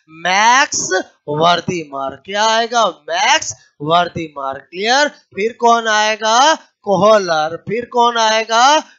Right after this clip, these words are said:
कोपका। कितनी बार exam में पूछा गया? तीनों होगा। Clear? अब आप मेरी बात को समझना, Exam में आए father of gestalt theory of learning,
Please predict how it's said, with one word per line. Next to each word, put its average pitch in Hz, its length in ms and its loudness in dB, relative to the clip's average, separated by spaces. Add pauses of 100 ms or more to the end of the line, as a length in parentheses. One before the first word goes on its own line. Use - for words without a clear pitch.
कोपका। 170 580 -2 (120)
कितनी 285 380 -4
बार 214 300 2
exam 202 400 -6
में 202 80 -8
पूछा 185 340 -8
गया? 196 340 0
तीनों 196 680 -10
होगा। 123 360 -16 (120)
Clear? 247 300 -2 (240)
अब 233 160 0
आप 240 220 4
मेरी 233 260 -6
बात 214 260 0
को 208 160 -18
समझना, 175 640 -8 (240)
Exam 202 420 -2
में 233 140 -4
आए 214 600 0 (1000)
father 202 600 2
of 240 200 6
gestalt 226 640 -2
theory 180 360 -6
of 175 180 -4
learning, 139 460 -12